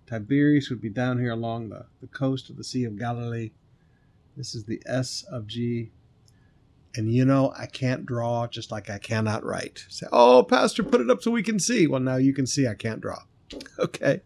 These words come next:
He came to Nazareth where he'd been brought up, and as was his custom. All right, so this is Jesus's pattern of life. He went into the synagogue on the sh-, Sabbath day.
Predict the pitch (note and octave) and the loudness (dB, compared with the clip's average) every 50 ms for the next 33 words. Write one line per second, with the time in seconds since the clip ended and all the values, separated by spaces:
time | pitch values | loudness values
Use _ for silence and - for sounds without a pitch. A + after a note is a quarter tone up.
0 | _ _ - - - - - - - - - - _ - F3+ - - B3+ B3+ D4 | _ _ -20 -20 -20 -18 -18 -18 -18 -20 -20 -12 _ -2 0 4 6 6 6 8
1 | B3 G#3 F#3+ E3+ D3+ C3 A#2+ A2 G2 G#2+ A#2 A2+ - C3+ B2 A#2+ A#2 A#2 B2+ A#2+ | 8 8 8 8 8 8 8 6 4 0 -2 0 0 2 2 2 2 2 2 0
2 | G#2+ A#2 A2+ G#2+ G2 G2 F2 - _ _ _ _ _ _ _ _ _ - - _ | 2 2 0 0 -2 -4 -8 -12 _ _ _ _ _ _ _ _ _ -18 -18 _
3 | _ _ _ - C3+ C3+ - - D3 D#3 E3 D#3 B2 C#3+ C#3+ C#3 C#3 C3 - - | _ _ _ -4 -4 -4 0 0 2 4 4 4 6 6 6 6 6 4 2 -2
4 | - _ _ _ - C#3 C3+ B2 - - - C3+ B2 - - - - F#2+ F#2 - | -8 _ _ _ -2 0 0 0 -2 -2 -2 0 0 0 -2 -6 -10 -14 -16 -16
5 | _ _ _ _ _ _ _ _ _ _ _ _ - G#2 G2+ - - - B2 A2+ | _ _ _ _ _ _ _ _ _ _ _ _ -10 -8 -8 -8 -8 -10 -10 -10
6 | A#2 - - _ _ _ _ _ _ _ - D3 D3 C3+ - C3+ A#2+ G#2+ G2+ - | -12 -12 -16 _ _ _ _ _ _ _ 0 2 2 2 2 0 0 0 -2 -6
7 | - - - - C3 C#3+ E3 F3+ F3+ E3 F#3 F#3 D#3 - F#3 F#3 F3+ F3 D#3+ - | -12 -18 -12 -2 4 6 8 8 8 6 4 0 0 0 2 2 2 0 -2 -6
8 | - - _ _ _ _ _ _ _ _ _ _ _ _ _ _ _ _ - - | -10 -16 _ _ _ _ _ _ _ _ _ _ _ _ _ _ _ _ -4 0
9 | B2+ C3 C#3 C3 C3+ C3 B2+ B2 A#2+ G#2 G#2+ G#2+ F#2 - - - - - - _ | 2 2 2 2 2 2 2 2 0 -2 -4 -6 -8 -8 -12 -16 -20 -20 -20 _
10 | _ _ _ _ _ _ _ _ _ _ _ _ _ _ _ _ _ _ _ _ | _ _ _ _ _ _ _ _ _ _ _ _ _ _ _ _ _ _ _ _
11 | _ _ _ _ _ _ _ _ _ _ _ _ _ _ _ _ _ _ _ _ | _ _ _ _ _ _ _ _ _ _ _ _ _ _ _ _ _ _ _ _
12 | _ _ _ _ _ _ _ _ _ _ _ _ _ _ _ _ - - - - | _ _ _ _ _ _ _ _ _ _ _ _ _ _ _ _ -20 -20 -20 -20
13 | - - - _ _ _ G#3+ A3 G#3+ A3 B3+ C#4+ D4 C#4 C4+ B3 G#3 G3 F#3 F3+ | -20 -20 -20 _ _ _ 0 2 4 6 6 6 6 6 4 2 2 4 4 4
14 | D#3+ - - - F#3 E3+ C#3+ G#2+ G2 A2 G2+ G2 G2+ G#2 - - C#3 B2+ B2+ A#2+ | 2 2 2 2 4 4 4 4 2 0 -2 -2 -4 -6 -6 -4 -2 -2 -2 -2
15 | - - - - - - - B2 B2+ B2 B2+ B2 - _ A2+ F#2+ F2 | -4 -6 -12 -16 -12 -6 -4 -4 -2 -2 -4 -8 -8 _ -10 -10 -10